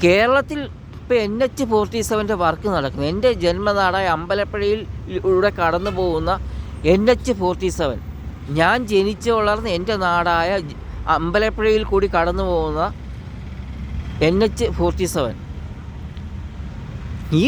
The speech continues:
റോഡ് പണിയുമ്പോൾ ഈ റോഡ്, റോഡ് നമുക്ക് അത്യാവശ്യമാണ്. അതായത് ഉറപ്പും ദൃഢതയും ശക്തവുമായ വൃത്തിയുള്ള റോഡാണ് വേണ്ടത്. ഈ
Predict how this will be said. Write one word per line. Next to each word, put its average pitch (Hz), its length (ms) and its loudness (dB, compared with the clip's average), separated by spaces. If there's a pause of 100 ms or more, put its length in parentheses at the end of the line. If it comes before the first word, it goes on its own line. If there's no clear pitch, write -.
(140)
റോഡ് 247 340 6 (480)
പണിയുമ്പോൾ 180 600 0 (880)
ഈ 233 40 2 (120)
റോഡ്, 254 300 6 (2000)
റോഡ് 214 280 4 (100)
നമുക്ക് 254 320 -2
അത്യാവശ്യമാണ്. 226 760 2 (200)
അതായത് 180 340 0 (140)
ഉറപ്പും 208 520 2 (460)
ദൃഢതയും 208 680 4 (840)
ശക്തവുമായ 208 1040 4 (200)
വൃത്തിയുള്ള 254 640 2 (120)
റോഡാണ് 196 480 4
വേണ്ടത്. 131 380 -4 (1600)
ഈ - 20 6